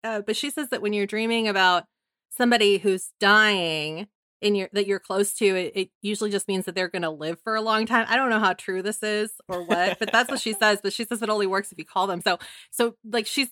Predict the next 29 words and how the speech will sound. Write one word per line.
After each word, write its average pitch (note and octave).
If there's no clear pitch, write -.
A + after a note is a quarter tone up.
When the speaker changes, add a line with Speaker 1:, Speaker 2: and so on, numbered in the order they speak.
Speaker 1:
told G#4
me D4+
this G#3+
my G3+
whole A#3
life. G#3+
So G3+
every A#3+
once A3+
in B3
a -
while, G#3
when G3
I F#3+
do G#3+
dream G#3
about G3
somebody G3+
dying F3+
close G3+
to -
me, F3+
it's, F3
like, E3+
my F3+
brother F#3
or F3
my E3+
grandma F3+